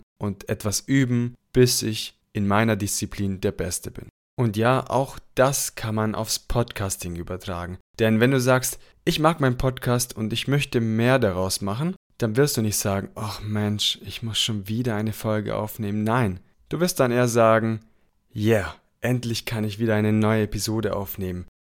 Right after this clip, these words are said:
Und dann dir die Frage stellen, "Wie kann ich meinen Podcast auf dem nächsten Level anheben?" Und dazu gibt es ja viele Möglichkeiten. Als Podcaster musst du ja ganz viel sprechen. Das heißt, vielleicht kannst du sogar ein paar Sprechübungen machen.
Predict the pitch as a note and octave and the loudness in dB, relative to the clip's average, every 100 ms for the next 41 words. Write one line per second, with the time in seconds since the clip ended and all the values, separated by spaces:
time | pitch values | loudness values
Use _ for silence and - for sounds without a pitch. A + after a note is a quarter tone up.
0 | _ - G#2+ G#2+ A2+ G#2+ G2+ - A2 A2+ | _ -8 -2 0 0 0 -2 -4 -2 -2
1 | A#2 - A2 G#2 G2+ A#2+ A#2+ G#2+ G#2 G#2 | -2 -4 -4 -4 -4 -6 -4 -6 -4 -6
2 | G2 G#2+ G2+ - G2+ G2 - G2+ F#2+ A2 | -4 -4 -6 -8 -10 -10 -8 -6 -2 -2
3 | B2+ - G#2+ G2+ G2 F#2+ - G#2+ A2 F2+ | -2 -4 -4 -2 -2 -6 -6 -4 -2 -4
4 | F2+ - - _ _ _ - - B2 - | -8 -10 -18 _ _ _ -4 -2 0 0
5 | A#2+ A#2+ - - F#2+ - F3 F3 D3+ G3 | 0 -2 -6 -6 -6 -4 0 0 0 -2
6 | - - - E2 - - F#2+ - C3+ C3 | -4 -8 -10 -10 -10 -10 -10 -4 -4 -4
7 | B2 A#2+ A2 A2+ - G#2+ G2+ A2 A2+ - | -6 -4 -4 -4 -4 -4 -4 -4 -6 -6
8 | G#2+ - - B2+ B2 G2 _ _ - A2 | -4 -4 -4 -4 -6 -14 _ _ -10 -6
9 | F#2+ G2 - G#2+ D#3+ - C#3 C#3 C3+ C3+ | -4 -4 -2 0 0 -2 -6 -6 -4 -2
10 | A#2+ B2 C3 C3+ - - F#3+ A2 G2 G2 | -2 -4 -4 -6 -4 -6 -4 -6 -6 -6
11 | F#2+ F2+ - F#2+ | -6 -8 -12 -16